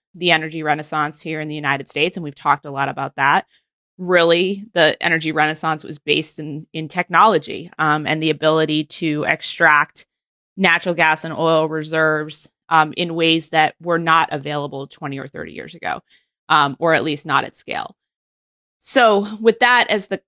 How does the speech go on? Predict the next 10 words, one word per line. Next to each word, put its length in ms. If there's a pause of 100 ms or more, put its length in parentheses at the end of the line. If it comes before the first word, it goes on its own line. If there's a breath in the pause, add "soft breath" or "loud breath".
(160)
as 220
the 60
backdrop, 800 (840)
and 260
with 180
some 280
of 160
the 260 (380 loud breath)
competitive 1300 (240)
aspects 720